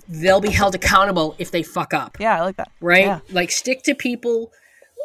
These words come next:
Speaker 1: where, um, where they, where they know if you s-, you know, if you, if you do something, I, I'm gonna put you on blast,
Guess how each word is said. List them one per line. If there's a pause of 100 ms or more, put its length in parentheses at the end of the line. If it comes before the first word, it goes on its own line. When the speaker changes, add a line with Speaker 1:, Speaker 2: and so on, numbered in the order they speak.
(180)
Speaker 1:
where, (140)
um, (1200)
where
they,
where (160)
they
know (1000)
if
you
s-, (120)
you
know,
if
you, (240)
if
you
do
something, (580)
I, (100)
I'm
gonna
put
you
on
blast,